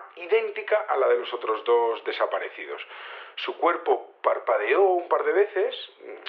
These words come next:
de nuevo como si perdiera consistencia, para luego desvanecerse sin, sin dejar rastro alguno, ¿no? Yolanda se encontraba sola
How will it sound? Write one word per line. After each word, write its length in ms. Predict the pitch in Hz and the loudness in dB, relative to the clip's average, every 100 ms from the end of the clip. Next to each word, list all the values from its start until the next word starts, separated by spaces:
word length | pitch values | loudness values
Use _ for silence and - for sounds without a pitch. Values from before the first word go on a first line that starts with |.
| - - - - - - | -18 -16 -18 -18 -16 -8
de 100 | - | -2
nuevo 220 | 123 170 | 2 4
como 140 | 185 160 | 4 0
si 100 | 143 | 0
perdiera 340 | 120 120 160 | -2 2 2
consistencia, 800 | 160 160 - - 180 - - 143 - - - - - | 2 -2 -4 0 0 0 -2 -2 -2 -14 -14 -8 2
para 180 | 131 123 | 4 4
luego 220 | 139 160 | 4 2
desvanecerse 680 | 147 139 120 139 127 165 143 | 2 0 0 -2 0 0 -2
sin, 380 | 127 113 101 - | -4 -6 -10 -8
sin 120 | 117 | -6
dejar 240 | 107 - 110 | -2 0 2
rastro 300 | 110 - 101 | 0 0 0
alguno, 360 | 95 101 - | 0 -4 -6
¿no? 180 | 98 - - - - - | -8 -10 -14 -16 -16 -2
Yolanda 500 | 120 131 165 160 165 - | 4 4 4 2 2 -2
se 60 | 139 | -4
encontraba 340 | 123 127 120 - - | 0 4 2 2 2
sola 360 | 151 135 - | 4 4 -2